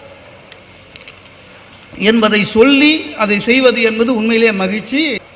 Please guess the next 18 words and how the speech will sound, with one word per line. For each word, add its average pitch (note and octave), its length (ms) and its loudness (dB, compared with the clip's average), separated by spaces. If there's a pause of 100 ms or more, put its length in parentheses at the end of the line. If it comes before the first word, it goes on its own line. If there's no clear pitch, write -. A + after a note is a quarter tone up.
(400)
என்னோட C4 540 2
தாத்தாவும் B3 840 2 (1200)
தந்தை B3+ 320 4
பெரியாரும் B3+ 800 4
ஒரே C#4+ 280 6
வருஷம் C#4 360 4
ஒரே C4 220 8
நாள் A#3+ 240 2
பிறந்தவங்க, G#3 480 -6 (220)
ஒரே B3+ 500 6
date B3+ 220 2
of A#3 100 0
birth. F#3 320 -4 (140)
யாருக்கு? F#3 380 0 (100)
எங்க E3+ 180 -2
தாத்தாக்கும் G3+ 580 -2
தந்தை F3+ 300 -6
பெரியாருக்கும். E3 540 -4